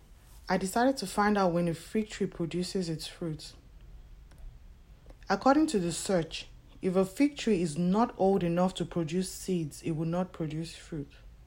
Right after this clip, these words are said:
A fig tree will not fruit until it reaches two years old,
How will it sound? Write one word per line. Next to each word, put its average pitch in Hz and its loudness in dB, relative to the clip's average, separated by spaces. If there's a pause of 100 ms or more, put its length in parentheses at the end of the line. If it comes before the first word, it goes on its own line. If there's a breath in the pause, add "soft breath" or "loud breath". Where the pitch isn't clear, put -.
(1600 soft breath)
A 202 10
fig 311 4
tree - 6
will 190 6
not 214 4
fruit - 2
until 175 2
it 175 4
reaches 214 0 (120)
two 208 0
years 180 2
old, 160 -2